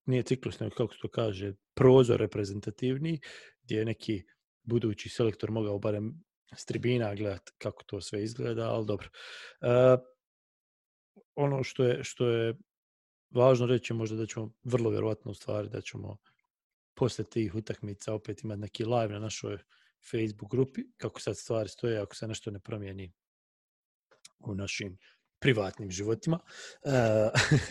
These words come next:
e, tako je da, ono, o, o, tada ćemo pričati o, o reprezentaciji, jer u ovom trenutku stvarno ne vidim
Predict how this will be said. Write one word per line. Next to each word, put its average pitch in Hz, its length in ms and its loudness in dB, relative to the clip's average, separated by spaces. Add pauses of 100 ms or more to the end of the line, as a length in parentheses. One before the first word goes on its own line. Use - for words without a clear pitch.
(840)
e, 110 260 -4
tako 127 300 2
je 123 80 8
da, 120 180 6 (540)
ono, 135 220 8 (160)
o, 156 240 10
o, 214 100 2 (120)
tada 165 280 10
ćemo 135 220 6
pričati 147 420 6
o, 127 180 10
o 131 100 6
reprezentaciji, 127 680 6
jer 123 80 10
u 131 60 12
ovom 123 140 6
trenutku 123 340 4
stvarno 120 320 2
ne 117 100 0
vidim 107 320 -4